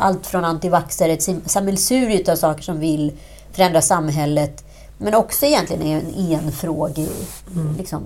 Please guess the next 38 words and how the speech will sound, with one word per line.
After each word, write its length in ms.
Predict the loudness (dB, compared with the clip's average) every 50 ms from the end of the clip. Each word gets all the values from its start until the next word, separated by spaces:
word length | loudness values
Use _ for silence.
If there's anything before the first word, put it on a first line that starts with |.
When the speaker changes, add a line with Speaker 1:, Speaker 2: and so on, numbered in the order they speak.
| -8
Speaker 1:
grej 400 | -6 -4 0 0 0 0 -2 -4
som 180 | -6 -6 -4 -4
också 220 | -6 -6 -8 -6
blir 120 | -2 -2 0
som 160 | 0 0 -2
sekter. 920 | 0 0 0 0 -2 -4 -6 -16 -18 -8 0 2 4 4 4 2 -6 -10 -6 -2
Alltså 260 | -2 2 2 2 2 0 -4 -12 -14 -14 -16 -16 -8 0
Speaker 2:
Ja, 260 | 4 6 8 8 10
jag 140 | 8 8 8
tänker 240 | 6 6 6 6 6
att 60 | 6
även 340 | 6 4 4 4 2 0 0
när 80 | -2 -2
vi 80 | -2 -2
tänker, 220 | -2 -2 -2 0
säg, 280 | 0 0 0 0 -2 -4 -10 -12 -12 -12 -8 -4
åttiotalet 800 | -4 -4 -4 -4 -4 -4 -4 0 4 6 6 6 6 4 2 2
då, 80 | 0 -2
när, 280 | -2 -2 -6 -6 -6
när 240 | -4 -2 -2 -2 -2
häl-, 400 | -2 0 2 2 2 2 0 -2
vem 180 | -4 -4 -6 -6
ska 120 | -6 -6
säga, 140 | -4 -2 -2
det 60 | 0
helt 160 | 0 -2 -2 -2
plötsligt 220 | -6 -6 -4 -4
så 100 | -4 -6
stod 220 | -4 -4 -4 -4
hälsan 920 | -2 0 2 2 2 2 2 0 0 2 2 4 2 2 2 0 -4 -6 -6
och 180 | -6 -6 -6
människans, 680 | -4 -4 -4 -2 -4 -4 -6 -6 -6 -4 -4 -4 -4 -4 -6
liksom, 320 | -6 -6 -4 -4 -6 -6
kropp 420 | -10 -10 -6 -2 -2 -2 -4 -6 _
och 160 | -4 -4 -4 -2
själ 400 | 0 2 4 4 4 4 2 0
i 80 | -4
fokus. 680 | -6 -8 -10 -10 -10 -12 -12 -10 -8 -6 -6 -6 -8